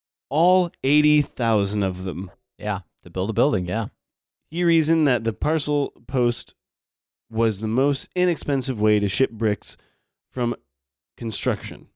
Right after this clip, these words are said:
Speaker 1: for construction.
Speaker 2: Ship bricks.
Speaker 1: Ship bricks.
Speaker 2: Ship bricks. <laughs>
Speaker 1: You see, if you see the thing in the background, you'll ship bricks. The bricks in separate crates weighing less than fifty pounds weight limit. Somehow,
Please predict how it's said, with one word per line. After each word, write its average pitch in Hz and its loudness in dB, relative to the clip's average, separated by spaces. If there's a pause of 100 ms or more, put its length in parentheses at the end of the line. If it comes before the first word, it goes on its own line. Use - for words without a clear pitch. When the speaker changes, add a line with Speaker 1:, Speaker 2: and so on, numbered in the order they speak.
(160)
Speaker 1:
for 123 -2
construction. 113 0
Speaker 2:
Ship 92 -18
bricks. - -6 (140)
Speaker 1:
Ship - -20 (120)
bricks. 101 -8
Speaker 2:
Ship - -2 (220)
bricks. - -6 (180)
<laughs> 147 2 (800)
Speaker 1:
You 117 0
see, 143 4
if 110 2
you 113 6
see 135 4
the 120 0
thing 139 4
in - 4
the 113 2
background, 95 0
you'll 92 4
ship - -2
bricks. - -6 (2500)
The 147 -6
bricks 190 4
in 151 -2
separate 143 2
crates 131 2
weighing 120 2
less 117 0
than 113 -2
fifty 113 -4
pounds 101 -2
weight 107 -2
limit. 104 -2
Somehow, 131 2